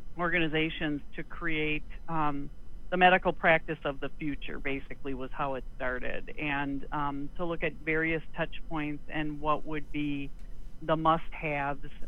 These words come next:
um, of those touch points. So, um, the tool that I'm gonna share is not the whole comprehensive, um, package, but it'll give you the actual, you know, what are the touch points, um, and what would be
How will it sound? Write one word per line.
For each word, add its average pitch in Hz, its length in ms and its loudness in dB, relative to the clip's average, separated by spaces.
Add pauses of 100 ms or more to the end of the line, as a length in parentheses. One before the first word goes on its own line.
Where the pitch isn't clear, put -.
um, 139 380 0
of 147 200 0
those 135 260 -4
touch - 160 0 (100)
points. - 300 -4 (100)
So, 151 300 4 (600)
um, 160 360 6
the 175 80 0
tool 254 320 0
that 220 120 6
I'm 185 200 6
gonna 165 180 0 (160)
share 156 320 4
is 151 260 0
not 165 400 4
the 156 80 4
whole 156 280 2
comprehensive, 151 1300 0 (220)
um, - 480 -2 (560)
package, 165 720 2 (100)
but 165 320 8
it'll 185 240 4
give 185 360 2
you 175 460 0
the 151 200 2
actual, 156 580 2 (400)
you 180 100 2
know, 165 180 4
what 185 200 8
are 196 80 6
the 190 140 2
touch - 380 0
points, 165 420 0 (260)
um, 151 520 0
and 160 220 0
what 160 200 2
would 165 140 -2
be 151 340 0